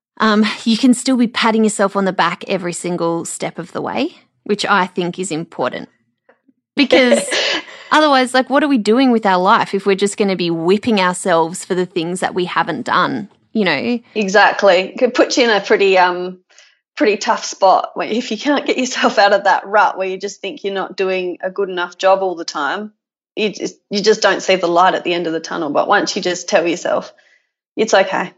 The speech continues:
Speaker 2: you're doing the best you can, let's just keep going," it works.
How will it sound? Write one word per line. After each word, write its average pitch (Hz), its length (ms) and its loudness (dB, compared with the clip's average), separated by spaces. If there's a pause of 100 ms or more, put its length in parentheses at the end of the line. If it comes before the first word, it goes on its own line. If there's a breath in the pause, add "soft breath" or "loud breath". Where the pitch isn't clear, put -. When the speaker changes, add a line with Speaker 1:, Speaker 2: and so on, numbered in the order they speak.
(120)
Speaker 2:
you're 202 100 -2
doing 202 220 4
the 196 60 0
best 185 280 2
you 170 60 -6
can, 180 440 -2 (360)
let's - 240 -2
just 190 160 -6
keep 185 240 0
going," 180 420 0 (260)
it - 160 -2
works. - 480 0